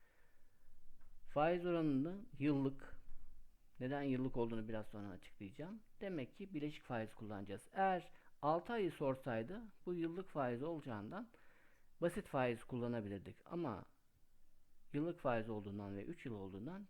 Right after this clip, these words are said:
bileşiği kullanıyoruz. Bu da aklımızda bir yerde yer etsin. Soruda aksi belirtilmedikçe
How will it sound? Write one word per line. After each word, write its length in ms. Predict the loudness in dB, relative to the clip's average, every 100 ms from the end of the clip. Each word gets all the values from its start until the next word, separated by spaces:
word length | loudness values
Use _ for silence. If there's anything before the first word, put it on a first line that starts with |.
| -8
bileşiği 420 | -6 -6 -6 -10
kullanıyoruz. 760 | -8 -10 -10 -10 -12 -18 -20 -20 -20 _ -20 -20 -20 -18 -10
Bu 80 | -2
da 80 | 0
aklımızda 540 | 0 -2 -2 -2 -4
bir 60 | -2
yerde 340 | -2 -2 -6 -8 -20 -20 -20 -18 -4
yer 200 | 0 0
etsin. 400 | -2 -6 -10 -8
Soruda 460 | 0 2 2 0
aksi 320 | 0 -2 2 6
belirtilmedikçe 880 | 6 6 4 4 0 -8 -12 -12